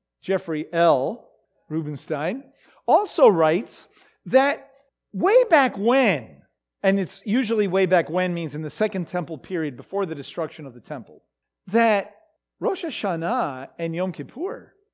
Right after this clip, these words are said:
were the feasts, were the fe-, were the, the holy days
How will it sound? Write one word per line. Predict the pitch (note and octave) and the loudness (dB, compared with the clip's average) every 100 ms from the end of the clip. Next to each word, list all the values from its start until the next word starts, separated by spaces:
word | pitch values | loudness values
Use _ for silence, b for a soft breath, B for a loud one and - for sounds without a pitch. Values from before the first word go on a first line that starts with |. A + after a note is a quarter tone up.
| _ - | _ 0
were | F#3+ | 2
the | F#3 F3 | 4 2
feasts, | - E4 F4 C#3+ - - - - | -6 -8 -8 -10 -14 -16 -16 -8
were | G3 | -6
the | D#3+ | -6
fe-, | - C#3+ E3 | -8 -12 -8
were | E3 | -4
the, | E3 - _ _ _ _ | -4 -8 _ _ _ _
the | G3 | 0
holy | F#3+ C4 C#4 B3 G#3 | 2 2 2 0 -2
days | D3 B2+ B2+ C3+ - | -2 -4 -8 -12 -16